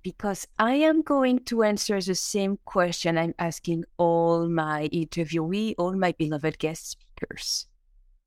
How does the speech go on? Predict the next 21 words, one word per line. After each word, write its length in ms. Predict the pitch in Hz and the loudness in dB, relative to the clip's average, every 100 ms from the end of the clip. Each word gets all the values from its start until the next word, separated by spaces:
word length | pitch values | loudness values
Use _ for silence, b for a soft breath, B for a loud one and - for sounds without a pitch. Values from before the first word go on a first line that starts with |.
| _ _ - - - - | _ _ -20 -20 -16 -8
Let's 200 | 143 - | -8 -4
get 160 | 180 | -4
started. 580 | - 208 277 285 - - - - - _ _ - - - | -2 0 2 2 -2 -4 -10 -12 -16 _ _ -20 -14 -6
The 120 | 269 | -4
first 340 | - 392 - | 0 -2 0
question 400 | 262 240 - 240 | 0 2 2 2
I 120 | 208 | 2
like 280 | 202 220 - | 0 -2 -2
to 140 | - - | -6 -4
ask 400 | 185 180 175 - | -2 -2 -4 -2
is, 440 | 180 175 175 - - _ _ _ _ _ _ _ | -2 -2 -4 -14 -16 _ _ _ _ _ _ _
what 200 | 254 - - | -4 -4 -10
kind 320 | - 339 359 | -4 2 4
of 100 | 330 247 | 2 0
abuse 320 | 214 214 214 | -2 -2 -2
did 200 | 196 - | -6 -6
you 80 | - | -4
overcome 880 | 180 180 180 - - 175 160 160 160 | -4 -4 -6 -8 -6 2 4 4 0
in 160 | 170 165 | -4 -2
your 200 | 160 156 | -2 0
life? 560 | 156 156 156 - - | 0 -2 -6 -10 -20